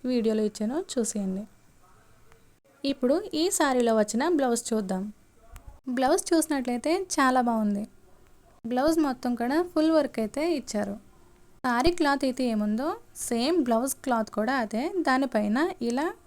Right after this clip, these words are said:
చిప్స్ వర్క్ అయితే మనకి లీఫ్ డిజైన్‌లా మనకి ఇచ్చారు.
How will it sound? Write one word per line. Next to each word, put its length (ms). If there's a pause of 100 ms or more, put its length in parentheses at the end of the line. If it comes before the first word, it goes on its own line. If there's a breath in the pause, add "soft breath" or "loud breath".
(160)
చిప్స్ 300
వర్క్ 260
అయితే 160
మనకి 420 (640 soft breath)
లీఫ్ 320
డిజైన్‌లా 440
మనకి 360 (160)
ఇచ్చారు. 420